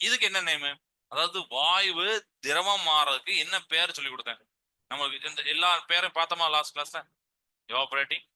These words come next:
கண்டென்சிங், சப்ளிமேட்டிங், பாயிலிங். அதாவது ஆவியாகிறது, படிகமாகிறது, அப்படிதானே? ஆ, பதங்கமாகிறது, கொதிக்கிறது. எது? கேஸ் வந்து லிக்விடா மாறினா என்ன ஆகும்?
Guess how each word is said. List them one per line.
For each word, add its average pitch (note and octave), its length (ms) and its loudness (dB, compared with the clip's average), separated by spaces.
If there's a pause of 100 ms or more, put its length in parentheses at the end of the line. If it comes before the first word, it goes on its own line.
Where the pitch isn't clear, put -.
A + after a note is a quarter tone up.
(160)
கண்டென்சிங், C3 480 -8 (320)
சப்ளிமேட்டிங், C3+ 580 -4 (200)
பாயிலிங். A2 320 -2 (1200)
அதாவது C3+ 260 0 (180)
ஆவியாகிறது, B2+ 580 -2 (600)
படிகமாகிறது, B2+ 760 -2 (220)
அப்படிதானே? C#3 340 -4 (220)
ஆ, C#3 40 -2 (180)
பதங்கமாகிறது, C3+ 680 -2 (360)
கொதிக்கிறது. G#3+ 520 -2 (880)
எது? E3 140 -2 (520)
கேஸ் A3 340 2
வந்து G#3+ 200 0
லிக்விடா E3+ 260 0 (100)
மாறினா B2+ 280 0
என்ன A2 180 -4
ஆகும்? F2 200 -10